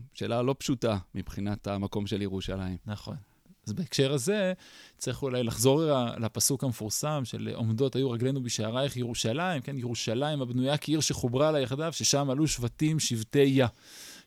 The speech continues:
Speaker 2: ירושלים מתוארת בתור עיר השבטים. עכשיו, אנחנו יודעים שברמה הכי פשוטה זה נכון. ירושלים לא מסופחת לאף, אה, לאף נחלה. מר-, מלכתחילה זה עניינה, כדי שאף אחד לא יוכל, אה, לקחת עליה בעלות.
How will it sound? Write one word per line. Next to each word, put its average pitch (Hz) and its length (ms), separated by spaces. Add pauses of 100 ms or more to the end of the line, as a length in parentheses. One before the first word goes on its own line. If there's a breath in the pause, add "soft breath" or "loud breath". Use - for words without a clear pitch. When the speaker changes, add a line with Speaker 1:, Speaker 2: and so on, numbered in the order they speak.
Speaker 2:
ירושלים 127 400
מתוארת 190 500
בתור 165 340
עיר 160 220
השבטים. 127 560
עכשיו, 98 220
אנחנו 107 300
יודעים 123 260
שברמה 117 920
הכי 127 220
פשוטה 117 600
זה 110 180
נכון. 120 420 (160)
ירושלים 131 840 (180)
לא 131 140
מסופחת 120 760
לאף, 113 340
אה, 131 40 (300)
לאף 117 220
נחלה. 180 280 (720 soft breath)
מר-, 123 300
מלכתחילה 127 640
זה 135 160
עניינה, 135 420 (420 soft breath)
כדי 104 120
שאף 160 260
אחד 156 180
לא 151 60
יוכל, 151 360
אה, 131 240
לקחת 143 400
עליה 120 220
בעלות. 120 540